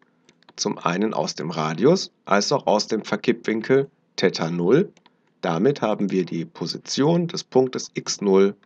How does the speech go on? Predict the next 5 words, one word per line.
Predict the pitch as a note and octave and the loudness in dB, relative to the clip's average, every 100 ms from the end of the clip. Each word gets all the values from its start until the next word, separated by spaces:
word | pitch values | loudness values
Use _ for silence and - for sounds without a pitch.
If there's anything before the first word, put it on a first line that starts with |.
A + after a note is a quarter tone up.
| _ | _
beschrieben | D#2+ - G#2 G2 A2+ A#2 _ _ _ _ _ | -10 -4 -2 0 -2 -6 _ _ _ _ _
auf | E2 F2 F#2 - _ _ - | -2 -2 -4 -14 _ _ -10
diesem | E2 E2 F#2+ F#2+ | -6 -4 -4 -8
roten | - E2 E2 - - | -6 -8 -6 -10 -10
Kreis. | - - F#3 - - | 0 4 4 0 -8